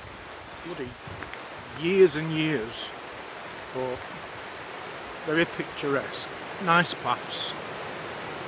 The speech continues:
even though some of them are boggy, but I think with crap weather we've had lately, it's, it's hardly surprising.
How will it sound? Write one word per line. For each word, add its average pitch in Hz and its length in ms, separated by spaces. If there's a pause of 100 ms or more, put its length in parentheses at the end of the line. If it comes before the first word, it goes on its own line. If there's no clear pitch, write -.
(340)
even 139 200
though 139 140
some 180 200
of 180 60
them 170 120
are 131 300
boggy, 123 320
but 131 260 (1400)
I 147 160
think 156 140
with 147 120 (420)
crap 156 240 (240)
weather 135 240
we've 120 180
had 131 180 (1040)
lately, 139 420
it's, - 560 (100)
it's 175 120
hardly 139 280
surprising. 143 680